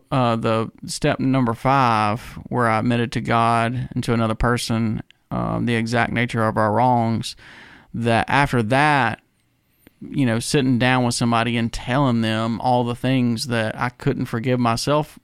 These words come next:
for that I had done, you know, I, after that is where I started sort of being able to forgive myself. And it's, it's kinda like the, the verse in James, uh, five where it says,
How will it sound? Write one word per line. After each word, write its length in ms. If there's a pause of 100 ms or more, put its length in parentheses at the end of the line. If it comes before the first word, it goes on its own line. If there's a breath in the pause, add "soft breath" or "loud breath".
for 320
that 120
I 80
had 240
done, 520 (580 loud breath)
you 160
know, 160
I, 160 (340)
after 320
that 280
is 160
where 180
I 140
started 540 (280)
sort 460
of 100
being 240
able 280
to 60
forgive 420
myself. 760 (440 loud breath)
And 240
it's, 260
it's 280 (220)
kinda 240
like 240
the, 360
the 380
verse 400
in 160
James, 720
uh, 320
five 420
where 140
it 60
says, 560